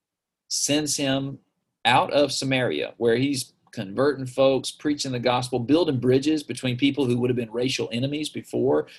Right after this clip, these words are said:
mean, he's doing important work in Samaria. The Spirit says, "Go to the desert." And so he does. And he goes into, into Gaza on a desert road. And beginning in verse twenty-seven, I'm gonna read verse twenty-seven through verse thirty-five.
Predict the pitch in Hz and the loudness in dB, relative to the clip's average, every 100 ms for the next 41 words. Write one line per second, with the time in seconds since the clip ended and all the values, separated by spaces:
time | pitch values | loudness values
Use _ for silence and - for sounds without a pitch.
0 | - 139 175 196 156 117 - 156 151 131 | -4 -4 -2 -2 -2 -2 -4 0 0 0
1 | 135 - - - 117 - 117 156 92 - | -2 -4 -6 -14 -12 -8 -8 -6 -8 -10
2 | _ _ - - 117 113 117 104 - 123 | _ _ -20 -6 -4 -2 -4 -4 0 2
3 | 127 127 127 _ _ - 113 104 104 104 | 2 0 -4 _ _ -10 -8 -4 -2 -2
4 | - - _ _ _ - - 107 113 117 | -6 -14 _ _ _ -20 -14 -4 0 0
5 | 113 - - - _ 110 104 113 131 135 | -2 -6 -10 -16 _ -12 -6 0 2 2
6 | 120 117 107 107 117 135 123 117 117 120 | 0 -2 -4 -4 -4 -2 2 2 2 0
7 | 117 120 _ _ 104 104 98 113 127 147 | -2 -4 _ _ -10 -8 -2 0 2 0
8 | 104 101 104 - _ _ - - - - | -2 -4 -4 -8 _ _ -20 -20 -20 -20
9 | - - _ - 165 160 151 - 143 139 | -20 -20 _ 0 0 2 -2 2 2 4
10 | 220 202 170 - - 160 143 - 123 117 | 4 6 4 4 0 0 2 4 4 4
11 | 131 143 139 127 123 - 143 139 127 131 | 2 4 4 4 2 0 0 0 2 4
12 | 113 117 113 117 110 110 - 120 110 98 | 4 2 0 0 2 -2 2 0 0 -4
13 | - 92 64 58 - | -2 -2 -2 -6 -10